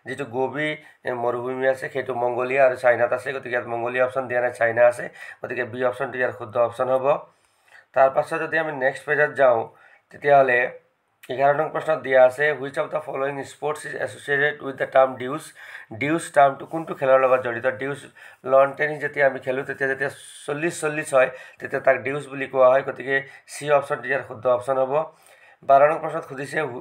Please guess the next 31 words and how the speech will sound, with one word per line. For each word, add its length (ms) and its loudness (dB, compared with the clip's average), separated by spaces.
"ইন 140 -6
হুইচ 240 -4
চিটি 300 -8
is 120 -4
the 80 4
Eiffel 380 4
টাৱাৰ 300 4
located?" 420 -6
Eiffel 320 0
টাৱাৰ 220 4
কোনটো 300 -8
চহৰত 380 2
আছে 200 -2
বুলি 180 -8
ক'লে, 180 -2
এইটো 300 -6
ফ্ৰান্সৰ 380 2
পেৰিছ 360 -10
চহৰত 280 0
আছে, 200 0
বি 200 -8
option 320 -2
হ'ব 200 -2
ইয়াৰ। 200 6
তাৰপিছত, 420 2
"হুইচ 200 -10
ইজ 120 -6
দ্য 80 2
লাৰ্জেষ্ট 440 4
animal 400 -2
অফ 120 2